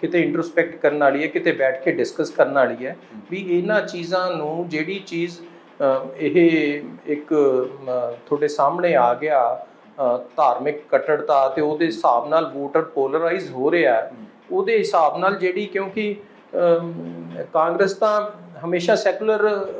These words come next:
Speaker 1: ਅਮ, ਰੂਟ ਲੈਂਦੀ ਹੈ
Speaker 2: ਲੈਂਦੀ।
Speaker 1: ਤੇ ਉਹਦੇ ਵਿੱਚ ਸਾਨੂੰ ਕੀ ਕਰਨਾ ਚਾਹੀਦਾ ਤਾਂ ਕਿ ਉਹ, ਅਮ,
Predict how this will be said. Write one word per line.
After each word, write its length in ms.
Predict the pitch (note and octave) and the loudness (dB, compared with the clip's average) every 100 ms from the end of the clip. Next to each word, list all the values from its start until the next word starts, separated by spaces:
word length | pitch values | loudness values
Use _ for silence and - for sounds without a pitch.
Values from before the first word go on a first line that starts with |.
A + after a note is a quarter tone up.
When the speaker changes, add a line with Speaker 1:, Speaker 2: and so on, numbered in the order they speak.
| F3+ | -2
Speaker 1:
ਅਮ, 100 | F3 F3 E3+ E3 D#3 C#3+ - - D3+ | -2 -8 -16 -16 -16 -12 -10 -6 -2
ਰੂਟ 180 | F3 F3+ | -2 2
ਲੈਂਦੀ 400 | E3+ F#3 G3+ F3+ | 0 0 0 0
ਹੈ 200 | F3 B3+ | -2 -10
Speaker 2:
ਲੈਂਦੀ। 180 | B3 A3+ A3 | -14 -12 -6
Speaker 1:
ਤੇ 60 | |
ਉਹਦੇ 340 | A#3 B3 C#4+ C#4 | -2 0 2 2
ਵਿੱਚ 560 | C4+ C4+ C#4 C4 A3 - F#3 | 0 -2 -2 0 -2 -6 -14
ਸਾਨੂੰ 400 | - E3+ A3 B3+ | 0 2 2 -2
ਕੀ 200 | C#4+ D4 | -2 2
ਕਰਨਾ 320 | G#3+ F#3 F#3 | 2 2 0
ਚਾਹੀਦਾ 440 | F3 D3+ D3 - | 4 2 2 -2
ਤਾਂ 240 | D4+ F3+ D#3 | 0 2 0
ਕਿ 180 | - G3 | -2 -4
ਉਹ, 440 | F3+ A3 C4 C#4 - - - - | 0 0 0 -4 -10 -20 -20 -4
ਅਮ, 280 | - - D#3+ | -2 -2 -8